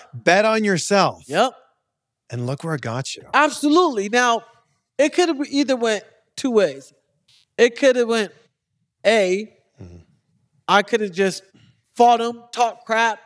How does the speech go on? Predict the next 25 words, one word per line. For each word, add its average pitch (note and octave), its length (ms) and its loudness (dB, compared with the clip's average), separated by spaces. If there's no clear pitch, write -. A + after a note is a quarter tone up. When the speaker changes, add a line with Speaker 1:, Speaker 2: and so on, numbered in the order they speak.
Speaker 2:
and G3 300 -4
just F#3 240 -6
left G#3 320 0
it G#3 60 -2
at F#3+ 300 0
that. F#3 300 0
People F#3 300 -8
would F3 120 -4
have E3 100 -10
talked F3+ 260 -6
about E3+ 220 -2
it D#3+ 100 -10
for D3+ 120 -6
a C#3+ 40 -10
day C#3+ 220 -12
or C#3+ 40 -14
two. C#3+ 360 -14
In D3+ 140 -6
M E3 180 -8
M D#3 120 -8
A, D#3 140 -2
former E3+ 540 -4
Bellator D3 500 -8
star D3 320 -4
fighter B2+ 240 -14